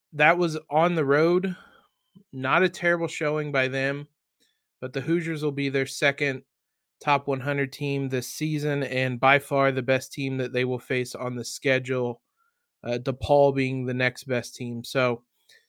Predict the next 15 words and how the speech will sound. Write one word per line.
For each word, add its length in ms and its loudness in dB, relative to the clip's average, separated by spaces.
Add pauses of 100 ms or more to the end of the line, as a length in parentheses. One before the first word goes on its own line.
(160)
this 80 -12
will 80 -2
be 80 8
the 120 4
toughest 500 0
test 480 4 (120)
for 300 2
Northern 340 -2
Kentucky. 720 -2 (1080)
It's 120 -16
gonna 160 4
be 140 8
interesting 440 4
to 60 -4
see 480 -6